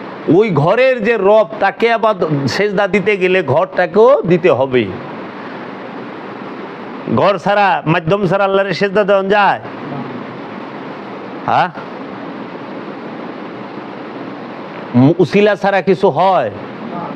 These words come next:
আল্লাহ মাধ্যম ছাড়া সেজদা নেয় নাই। আল্লাহ মাধ্যম ছাড়া কোরআন নাজিল করেন নাই আমাদের কাছে। আল্লাহ মাধ্যম ছাড়া ফরিয়াদ কবুল করেন নাই আমাদের কাছ থেকে। আল্লাহ মাধ্যম ছাড়া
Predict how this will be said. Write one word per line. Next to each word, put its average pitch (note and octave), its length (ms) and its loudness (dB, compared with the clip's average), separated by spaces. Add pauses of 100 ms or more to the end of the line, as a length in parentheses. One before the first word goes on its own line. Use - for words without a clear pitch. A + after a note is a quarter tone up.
(1800)
আল্লাহ F#3+ 280 2
মাধ্যম G3 440 0
ছাড়া G3 280 2
সেজদা G3 400 0
নেয় F#3 220 0
নাই। D#3+ 220 0 (600)
আল্লাহ F#3+ 260 2
মাধ্যম F#3 420 0
ছাড়া F#3+ 240 2
কোরআন F#3+ 580 4
নাজিল F3+ 360 2
করেন F#3 260 2
নাই D#3+ 320 2
আমাদের D#3 380 2
কাছে। B2+ 320 -2 (540)
আল্লাহ F#3+ 300 2
মাধ্যম F#3+ 460 2
ছাড়া F#3+ 460 2 (1040)
ফরিয়াদ G3 420 4 (100)
কবুল G3+ 300 4
করেন F#3+ 300 4
নাই E3 280 4 (500)
আমাদের E3+ 400 4
কাছ D3 260 0
থেকে। C#3 220 2 (640)
আল্লাহ F#3+ 340 4
মাধ্যম F#3+ 500 2
ছাড়া F3+ 460 0